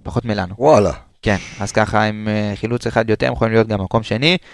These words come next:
Speaker 1: אתן לך עוד איזה נתון מעניין מהמשחק הקודם בינינו. בסיבוב הקודם, מכבי חילצה רק ארבעה כדורים בחצי ההתקפה, בחצי ההתקפי. זה הכי מעט שהיה לנו העונה בליגה.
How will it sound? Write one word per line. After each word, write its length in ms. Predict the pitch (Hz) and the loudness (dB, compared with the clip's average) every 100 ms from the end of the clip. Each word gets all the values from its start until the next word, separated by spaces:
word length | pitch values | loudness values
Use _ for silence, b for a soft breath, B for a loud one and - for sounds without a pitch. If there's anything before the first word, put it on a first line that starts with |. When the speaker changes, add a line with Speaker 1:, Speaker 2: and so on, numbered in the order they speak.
| B | B
Speaker 1:
אתן 120 | - | 0
לך 100 | 127 | 6
עוד 160 | 135 135 | 6 6
איזה 160 | 123 113 | 2 0
נתון 220 | 107 131 | 2 2
מעניין 260 | 117 120 131 | 2 0 0
מהמשחק 760 | 110 104 104 104 104 - 123 | 0 0 0 -2 -4 -2 -2
הקודם 380 | 123 110 101 147 | 0 0 2 2
בינינו. 440 | 131 117 120 139 151 B B B - | 2 0 0 0 0 B B B -4
בסיבוב 380 | 107 - 123 135 | -2 2 2 4
הקודם, 340 | 131 127 139 | 4 2 2
מכבי 300 | 123 135 131 | 0 0 0
חילצה 300 | 123 117 139 | -2 -4 -2
רק 120 | 135 - | -2 -2
ארבעה 280 | 127 120 127 | -2 2 2
כדורים 340 | 135 123 123 | 2 0 -2
בחצי 380 | 113 - 123 123 | -2 -2 -2 0
ההתקפה, 400 | 107 - 110 120 110 - _ | -2 -2 -2 -2 -4 -8 _
בחצי 280 | 113 131 135 | -4 0 2
ההתקפי. 360 | 117 113 135 113 - | 2 -2 -2 -6 -6
זה 160 | 120 110 | 0 2
הכי 240 | - 147 | 2 -2
מעט 240 | 131 127 | 0 2
שהיה 160 | - 120 | 2 2
לנו 160 | 117 107 | 2 0
העונה 200 | 107 107 | 0 0
בליגה. 320 | 104 110 | 0 0